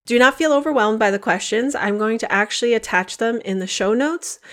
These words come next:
so that you can follow along right now as I speak them, and you can pause this podcast at any time, spend time on whichever question you want the longest or shortest. You decide and move what feels good and warm to you.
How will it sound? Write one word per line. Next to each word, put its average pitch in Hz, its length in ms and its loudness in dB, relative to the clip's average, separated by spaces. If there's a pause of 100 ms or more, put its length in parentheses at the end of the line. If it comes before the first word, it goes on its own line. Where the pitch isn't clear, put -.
(120)
so 208 340 4
that 196 200 4
you 247 100 2
can 254 140 -6
follow 226 260 4
along 202 260 2
right 196 220 0
now 180 300 -2
as 175 180 -2
I 175 80 0
speak 220 380 -4
them, 254 260 2
and 196 220 0
you 196 80 0
can 196 100 -6
pause 202 320 0
this 202 160 0
podcast 196 480 -6
at - 100 -6
any 180 220 -4
time, 226 400 0 (320)
spend 190 320 2
time 202 320 2
on 180 440 0
whichever 214 360 2
question 202 460 -2
you 185 120 -2
want 180 280 -2
the 180 80 -4
longest 285 680 0
or 180 400 2 (140)
shortest. 262 680 4 (160)
You 254 220 4
decide 196 600 2
and 196 200 0
move 202 240 4
what 180 120 0
feels 185 300 0
good 190 280 0
and 185 180 -6
warm 180 240 -4
to - 240 -10
you. 190 320 -4